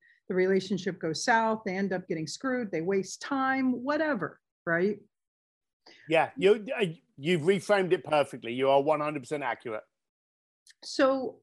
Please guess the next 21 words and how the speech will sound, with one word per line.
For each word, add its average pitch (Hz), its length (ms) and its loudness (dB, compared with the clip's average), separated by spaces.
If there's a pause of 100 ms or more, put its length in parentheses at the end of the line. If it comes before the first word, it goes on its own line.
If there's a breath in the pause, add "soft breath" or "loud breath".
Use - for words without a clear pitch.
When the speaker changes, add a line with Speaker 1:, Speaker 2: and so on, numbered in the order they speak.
(240)
Speaker 1:
I, 262 380 2
let's 302 320 0
look 392 140 0
at 359 120 0
the 233 60 -2
flip 185 380 0
side. 147 500 -4
You 196 120 0
know, 202 180 2
you've 226 320 -4
spent 277 480 -4
your 190 560 2 (240)
journey 196 720 2 (420 soft breath)
researching 190 1300 0 (200 loud breath)
why 196 540 2
people 202 480 -4
are 180 140 -2
successful 180 800 -6
and 165 140 0
you 165 120 -2
weren't. 147 340 -6